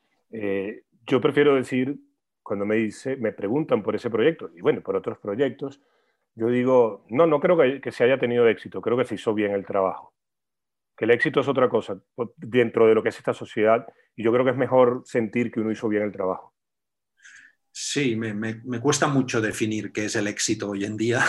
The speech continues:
Speaker 2: <laughs> y, y como me cuesta definirlo, tampoco, tampoco voy en busca de él, ¿no? Yo creo que todos teníamos un único objetivo, que era, eh,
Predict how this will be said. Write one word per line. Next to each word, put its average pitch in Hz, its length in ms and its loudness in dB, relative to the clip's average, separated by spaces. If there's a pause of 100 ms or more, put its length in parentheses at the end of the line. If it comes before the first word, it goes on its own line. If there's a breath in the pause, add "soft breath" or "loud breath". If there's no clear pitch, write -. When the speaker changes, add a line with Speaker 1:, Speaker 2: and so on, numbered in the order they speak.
(120)
Speaker 2:
<laughs> - 180 -20
y, - 380 -4 (160)
y 120 120 -14
como 110 480 -6 (340 loud breath)
me 107 140 -6
cuesta 143 280 4
definirlo, 127 560 4
tampoco, 98 920 -6
tampoco 98 540 -6 (520)
voy 117 500 -2
en 107 100 -2
busca 113 340 -4
de 107 160 -4
él, 101 140 -4
¿no? 165 260 -10 (760 soft breath)
Yo 117 200 -2
creo 120 220 2
que 107 340 -6 (300)
todos 131 380 -2
teníamos 117 500 -2
un 120 140 0
único 117 320 -2
objetivo, 120 580 -2
que 110 120 -4
era, 98 560 -4 (920 loud breath)
eh, 101 280 -14